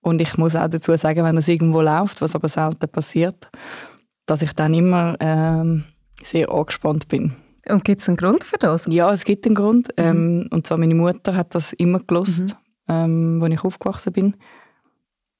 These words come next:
Speaker 1: Und das erinnert mich einfach an die Zeit eigentlich, an eine schöne Zeit. Und, ähm, das löst sehr viel Gefühl in mir aus. Ja.
Speaker 2: Mega schön.
Speaker 1: Mhm.
Speaker 2: Was würde jemand, der dich das erste Mal kennenlernt,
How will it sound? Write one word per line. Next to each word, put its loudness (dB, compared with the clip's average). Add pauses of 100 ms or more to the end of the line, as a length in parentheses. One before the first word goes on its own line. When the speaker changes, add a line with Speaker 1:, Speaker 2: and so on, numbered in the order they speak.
(160)
Speaker 1:
Und 0
das -4
erinnert 0
mich 0
einfach 0
an 0
die -2
Zeit 0
eigentlich, 0
an -2
eine 2
schöne 2
Zeit. -2 (1120)
Und, -2
ähm, 0
das -4
löst -2
sehr 0
viel -2
Gefühl 0
in 2
mir 2
aus. -4 (300)
Ja. -2 (440)
Speaker 2:
Mega 0
schön. 0 (120)
Speaker 1:
Mhm. 2 (520)
Speaker 2:
Was 0
würde 0
jemand, -2 (120)
der 0
dich -2
das -14
erste -4
Mal 0
kennenlernt, -4